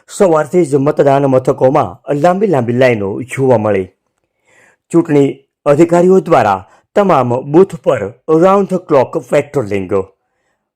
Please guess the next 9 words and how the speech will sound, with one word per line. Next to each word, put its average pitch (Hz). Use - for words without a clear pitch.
રાજુલા 139
શહેરના 143
એક 165
બી 147
એલ 196
ઓ 208
અધિકારીએ 139
અપંગ 247
વ્યક્તિને 143